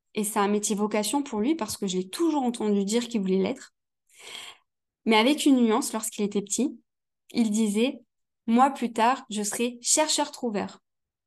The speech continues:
<laughs> Et ça me faisait beaucoup rire. Je trouvais ça tellement évident, en fait. Au-delà du chercheur, mon frère voulait trouver.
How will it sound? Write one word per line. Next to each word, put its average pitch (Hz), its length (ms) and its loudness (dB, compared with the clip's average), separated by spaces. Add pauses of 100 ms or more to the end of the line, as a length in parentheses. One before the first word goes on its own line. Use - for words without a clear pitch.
(360)
<laughs> - 880 -4
Et 226 340 4
ça 226 200 2
me 226 60 0
faisait 220 420 0
beaucoup 269 320 2
rire. 226 260 2 (880)
Je - 100 -10
trouvais 254 260 -2
ça 240 160 0
tellement 285 320 4
évident, 254 400 0
en 233 60 -6
fait. - 320 -8 (640)
Au-delà 240 320 6
du 254 120 0
chercheur, 262 500 0
mon 214 100 0
frère 240 280 -4
voulait 196 260 -4
trouver. 269 560 -6